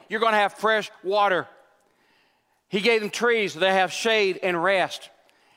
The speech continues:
He is saying, "Look, you passed through the test of Marah, and because you passed through the test,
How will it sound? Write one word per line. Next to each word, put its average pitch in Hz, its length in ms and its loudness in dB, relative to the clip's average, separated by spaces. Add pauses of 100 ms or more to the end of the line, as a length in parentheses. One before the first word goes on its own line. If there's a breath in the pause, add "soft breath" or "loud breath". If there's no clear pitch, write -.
(140 soft breath)
He 240 140 0
is 226 80 -2
saying, 220 160 0
"Look, 226 240 2
you 208 160 -4
passed 233 380 0
through 233 220 -2
the 190 140 -2
test 226 460 0
of 208 80 0
Marah, 196 560 0 (680 soft breath)
and 208 120 0
because 233 400 2
you 233 100 -4
passed - 380 2
through 226 100 -2
the 196 100 -2
test, 208 540 0